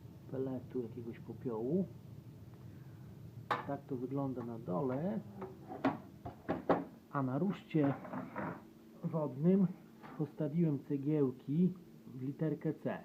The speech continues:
Oddalę, żeby było lepiej widać. Tutaj jeden bok, z tyłu i tutaj.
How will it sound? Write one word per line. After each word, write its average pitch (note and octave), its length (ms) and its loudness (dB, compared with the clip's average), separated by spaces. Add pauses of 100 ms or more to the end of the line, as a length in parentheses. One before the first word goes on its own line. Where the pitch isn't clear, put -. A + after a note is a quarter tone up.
(720)
Oddalę, A#2+ 420 2
żeby A#2+ 160 0
było A#2+ 220 0
lepiej A2+ 280 -2
widać. G2 440 -8 (680)
Tutaj D#3 400 4
jeden D3+ 380 6
bok, F#3+ 400 4 (920)
z - 180 -2
tyłu F3+ 480 10 (720)
i E3 100 4
tutaj. F#3 680 2